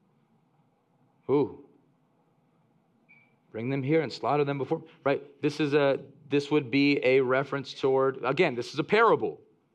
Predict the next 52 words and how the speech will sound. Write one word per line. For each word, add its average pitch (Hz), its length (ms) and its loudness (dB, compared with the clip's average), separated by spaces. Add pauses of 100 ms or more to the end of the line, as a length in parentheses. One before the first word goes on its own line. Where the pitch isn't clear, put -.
(460)
This 139 180 -2
is 160 120 0
a 180 120 6
story 180 760 2 (720)
that 139 200 0
Jesus 180 460 2
is 151 240 -2
illustrating 165 560 4
to 135 60 -10
talk 160 240 0
about 147 240 0
kingdom. 113 380 -6 (320)
He's 131 140 -6
saying 127 240 -4
one 151 200 -2
day 156 320 2
Jesus 127 400 -2
will 175 260 4
come 127 220 -4
and 110 100 -8
take 113 220 -4
over 101 160 -2
the 92 80 -8
kingdom. 95 360 -12 (220)
He 147 140 2
will 151 280 4
come 147 220 -4
back 135 240 -2
with - 120 -4
the 110 60 -6
sword. 110 360 0 (160)
He 139 120 0
will 160 260 2
not 180 280 2
come 165 160 -4
back 143 200 0
on 139 80 -4
a 131 40 -2
donkey. 151 420 0
He'll 123 140 -2
come 135 220 -6
back 151 260 2
on 139 100 -2
the 127 80 -2
stallion, 107 520 -2 (680)
and 135 100 -2
he'll 127 120 0
come 139 180 -4
back 131 180 0
ready 123 220 0
for 113 160 -4
war. 90 300 -4